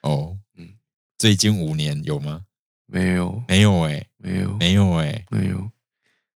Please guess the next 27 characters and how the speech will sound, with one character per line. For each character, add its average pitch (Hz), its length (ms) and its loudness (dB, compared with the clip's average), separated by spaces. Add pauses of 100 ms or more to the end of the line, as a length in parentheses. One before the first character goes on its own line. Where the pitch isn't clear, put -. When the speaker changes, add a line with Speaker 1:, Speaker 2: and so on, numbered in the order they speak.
(140)
Speaker 2:
人 101 160 0
生 104 220 2
很 104 120 2
惨。 95 320 -4
Speaker 1:
我 90 60 -2
们 98 120 2
重 101 200 4
新 113 220 6
一 120 40 4
起 104 140 4
唱-， - 360 4
Speaker 2:
<laughs> 147 100 -6
Speaker 1:
我 202 60 0
们 104 100 2
重 107 200 4
新 131 160 4
一 135 60 2
起 143 140 0
唱 107 200 2
歌 95 120 0
也 87 120 2
是 76 160 0
五 73 160 -12
到 87 180 -2
六 85 220 0
年 71 220 -14
了。 - 60 -18